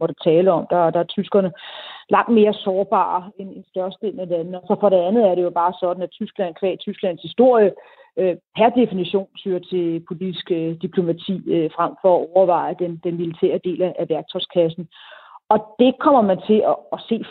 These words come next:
fortsætte, om end der jo så også i Tyskland er, er kræfter, øh, der, der taler for, at nu skal Tyskland i højere grad, øh, også bruge den militære værktøjskasse. Det var jo blandt andet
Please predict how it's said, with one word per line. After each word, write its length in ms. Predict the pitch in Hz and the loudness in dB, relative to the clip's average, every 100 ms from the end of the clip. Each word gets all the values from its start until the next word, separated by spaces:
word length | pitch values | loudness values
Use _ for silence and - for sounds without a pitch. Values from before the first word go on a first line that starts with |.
| - | 2
fortsætte, 720 | 202 233 - 254 196 180 - | 4 4 2 2 4 2 0
om 120 | 185 | -4
end 240 | 165 220 214 | 0 0 2
der 100 | 175 | 0
jo 160 | 151 | 0
så 120 | - | -4
også 300 | 147 135 208 | -4 -4 -2
i 60 | 226 | -4
Tyskland 560 | - - 175 202 165 165 | -6 -12 -4 0 0 0
er, 120 | 165 | -4
er 80 | 156 | -4
kræfter, 500 | 160 165 165 - 185 170 - | -4 0 0 0 -2 -2 -8
øh, 160 | 151 | -6
der, 100 | 160 165 | -6 -4
der 80 | 180 - | -2 0
taler 280 | 202 196 160 - | 2 2 0 0
for, 120 | 175 | 0
at 80 | 170 | 0
nu 80 | 185 | -6
skal 160 | - | -6
Tyskland 460 | 175 - - 202 165 | -6 -4 -2 0 0
i 40 | |
højere 240 | 156 165 185 | 0 2 0
grad, 340 | - 165 123 185 143 | 2 2 2 -2 -6
øh, 220 | 151 160 _ _ - | -6 -8 _ _ 2
også 320 | 208 220 233 - - - - | 2 4 0 -2 -20 -20 -10
bruge 180 | 185 190 | -6 -4
den 120 | 190 | -4
militære 400 | 170 165 185 165 | -4 -2 -2 -2
værktøjskasse. 720 | 151 156 180 175 - 156 160 | -4 -8 -10 -10 -6 -6 -4
Det 100 | 170 | 0
var 60 | 214 | 2
jo 60 | |
blandt 320 | 196 180 165 185 | 2 0 -2 -4
andet 220 | 175 | -8